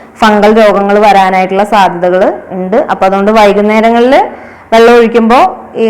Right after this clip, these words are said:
ഇലകളിലൊന്നും വെള്ളം ഒഴിച്ചു കൊടുക്കരുത്. രാവിലെ മാത്രം അങ്ങനെ ചെയ്യാനായിട്ട് ശ്രദ്ധിക്കുക. മണ്ണിലെ നനവ് ഇഷ്ടപ്പെടുന്ന ഒരു ചെടിയാണ് റോസ് എന്ന് പറയുന്നത്. അപ്പൊ അതുകൊണ്ടാണ് വേനൽക്കാലം ആവുമ്പോ അതിന്റെ മണ്ണ്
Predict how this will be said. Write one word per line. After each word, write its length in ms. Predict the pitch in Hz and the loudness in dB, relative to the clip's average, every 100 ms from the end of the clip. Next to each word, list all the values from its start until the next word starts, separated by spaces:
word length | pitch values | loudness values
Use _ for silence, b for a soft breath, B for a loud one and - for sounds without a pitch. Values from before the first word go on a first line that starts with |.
| 214 | 0
ഇലകളിലൊന്നും 580 | 233 233 233 240 240 233 | 2 2 2 2 2 2
വെള്ളം 240 | 233 214 214 | 2 2 2
ഒഴിച്ചു 220 | 208 233 | 2 0
കൊടുക്കരുത്. 680 | 208 196 190 185 285 - | 0 0 -2 0 -2 -2
രാവിലെ 380 | 208 196 190 202 | 0 2 2 2
മാത്രം 600 | 233 208 185 - 254 370 | 0 0 -2 0 -2 -2
അങ്ങനെ 220 | 208 202 | -6 -6
ചെയ്യാനായിട്ട് 760 | 202 208 190 180 180 175 233 - - | -4 -2 -2 -2 -4 -4 -6 -8 -4
ശ്രദ്ധിക്കുക. 640 | 196 165 156 156 - - - - - - - - - _ _ _ _ _ _ _ _ _ _ _ - - - | -4 -4 -6 -6 -8 -14 -20 -20 -20 -20 -20 -20 -20 _ _ _ _ _ _ _ _ _ _ _ -20 -14 -4
മണ്ണിലെ 520 | 247 254 269 277 311 | 0 2 4 4 2
നനവ് 460 | 302 269 254 269 311 | 2 2 2 2 0
ഇഷ്ടപ്പെടുന്ന 520 | 311 294 269 269 269 | -2 -2 0 0 0
ഒരു 80 | 262 | 0
ചെടിയാണ് 540 | 277 202 220 214 220 | 0 2 0 0 0
റോസ് 280 | 214 196 196 | 0 -2 -4
എന്ന് 100 | 208 | -2
പറയുന്നത്. 320 | 196 185 175 175 | 0 0 -2 -2
അപ്പൊ 140 | 202 | 0
അതുകൊണ്ടാണ് 880 | 208 214 240 262 269 262 294 330 - | 2 2 2 2 2 2 -2 -6 -4
വേനൽക്കാലം 580 | 254 247 262 262 262 269 | -2 0 0 2 2 2
ആവുമ്പോ 300 | 254 247 277 | 2 0 0
അതിന്റെ 260 | 277 262 | 0 0
മണ്ണ് 340 | 262 254 233 | 0 0 0